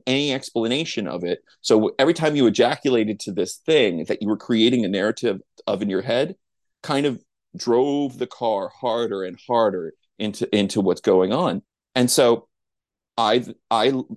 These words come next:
would masturbate to this stuff and see people who are having unprotected sex, and I was anxious for them. Like, I'd be watching them have bareback sex, and I'm like, "Oh my God. Oh my God. They're, they don't know each other. Da, da, da, da, da." Like,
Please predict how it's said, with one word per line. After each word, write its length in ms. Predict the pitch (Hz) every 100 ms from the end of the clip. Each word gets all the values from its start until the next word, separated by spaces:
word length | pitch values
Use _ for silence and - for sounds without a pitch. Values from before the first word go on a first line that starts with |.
| _
would 280 | - 120 95
masturbate 560 | - 107 131 - 113 101
to 100 | 98
this 120 | 92
stuff 280 | - 85 - -
and 120 | 95
see 140 | -
people 300 | 120 127 117
who 80 | 110
are 40 | 104
having 180 | 98 -
unprotected 600 | 101 - 110 107 - 82
sex, 400 | 120 117 - - _ _ -
and 260 | 110 101 - _ _
I 200 | 107 104
was 200 | 233 160
anxious 360 | 107 - - -
for 140 | 78
them. 160 | - - _ _ _ -
Like, 120 | 113 -
I'd 160 | 123
be 80 | 151
watching 420 | 127 127 143 160
them 120 | 135
have 200 | 127 117
bareback 360 | - 117 117 113
sex, 160 | 139 131
and 120 | 110
I'm 60 | 104
like, 120 | 95 _ _ _ _ -
"Oh 200 | 202 240
my 120 | 123
God. 440 | 107 165 247 101 - _ _ -
Oh 340 | 214 294 277
my 140 | 151 127
God. 220 | 117 226 _ -
They're, 240 | 240 240 - -
they 60 |
don't 280 | 403 554 427
know 260 | 156 117 104
each 160 | 107 -
other. 360 | 117 190 381 - -
Da, 100 | -
da, 80 | -
da, 240 | 147 117
da, 120 | 135 233
da." 320 | 453 392 110 - -
Like, 160 | 143